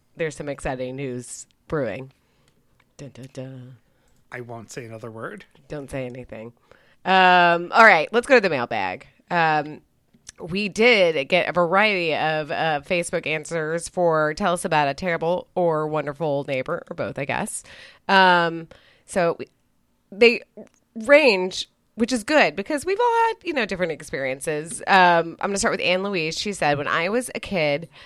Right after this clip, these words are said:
Speaker 1: my neighbor's daughter got a job working as R E M's business manager.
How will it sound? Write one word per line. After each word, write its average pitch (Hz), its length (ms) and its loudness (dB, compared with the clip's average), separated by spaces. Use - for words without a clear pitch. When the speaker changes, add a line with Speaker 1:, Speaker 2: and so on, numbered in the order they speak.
Speaker 1:
my 185 100 0
neighbor's 180 340 0
daughter 160 320 2
got 160 140 0
a 156 80 0
job 147 320 -2
working 165 240 -4
as 135 180 -8
R 160 160 0
E 180 120 0
M's 143 180 -6
business 190 420 -6
manager. 107 520 -8